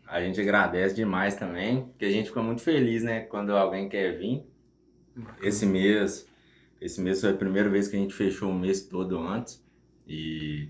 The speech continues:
Speaker 1: tanto é que eu te mandei bem, bem antes
Speaker 2: Sim.
Speaker 1: já. E eu até comentei com o pessoal, falei assim, "Ó, o Vitor quer vir e tal." É, isso pra gente agrega, porque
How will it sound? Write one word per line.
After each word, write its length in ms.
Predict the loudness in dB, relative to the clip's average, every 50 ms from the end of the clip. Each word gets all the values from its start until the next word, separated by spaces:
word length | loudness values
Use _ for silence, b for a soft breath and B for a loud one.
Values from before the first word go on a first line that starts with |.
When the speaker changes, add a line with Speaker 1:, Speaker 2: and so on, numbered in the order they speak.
| -10
Speaker 1:
tanto 220 | -10 -10 -6 -6 -6
é 40 | -6
que 80 | -6
eu 60 | -8
te 100 | -8 -6
mandei 260 | -6 -4 -2 -2 -2 -2
bem, 500 | -2 0 0 2 2 0 -2 -6 -10 -10
bem 220 | -8 -6 -6 -4
antes 200 | -4 -4 -4 -4
Speaker 2:
Sim. 120 | -4 -2 0
Speaker 1:
já. 360 | 2 2 2 0 -2 -4 B B B B B B B _ _ _ _ -20 -20 _ _ _ -4
E 360 | 0 2 4 4 6 6 6
eu 100 | 6 6
até 160 | 4 2 2
comentei 400 | 2 0 0 0 -2 -2 -2 -4
com 80 | -6 -6
o 40 |
pessoal, 380 | -10 -8 -2 0 0 0 0 -2
falei 160 | -4 -6 -8
assim, 140 | -6 -2 -2
"Ó, 340 | 0 0 0 -2 -2 -4 -6
o 60 | -8
Vitor 320 | -8 -8 -8 -8 -8 -8
quer 280 | -6 -4 -4 -2 -2 -4
vir 340 | -4 -2 -2 0 0 0 -2
e 40 | -4 -6
tal." 420 | -6 -4 -2 -2 -2 -4 -6 -10 _ _ _
É, 340 | -10 -6 -4 -2 -2 -2 -2 -4
isso 180 | -6 -8 -10
pra 140 | -6 -4 -2
gente 280 | -2 -2 -2 0 0 2
agrega, 540 | 4 4 4 4 2 2 2 2 2 2
porque 560 | 0 -4 -6 -4 -2 0 0 0 0 -2 -6